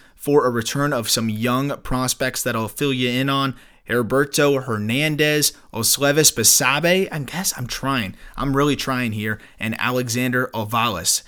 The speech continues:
And believe it or not, I am half Hispanic. I can actually speak pretty close to fluently,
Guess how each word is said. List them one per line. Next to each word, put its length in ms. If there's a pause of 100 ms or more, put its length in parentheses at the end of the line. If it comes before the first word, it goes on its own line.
(220)
And 340
believe 240
it 60
or 40
not, 260 (220)
I 120
am 140
half 240
Hispanic. 360
I 80
can 140
actually 300
speak 540 (460)
pretty 220
close 380
to 120
fluently, 720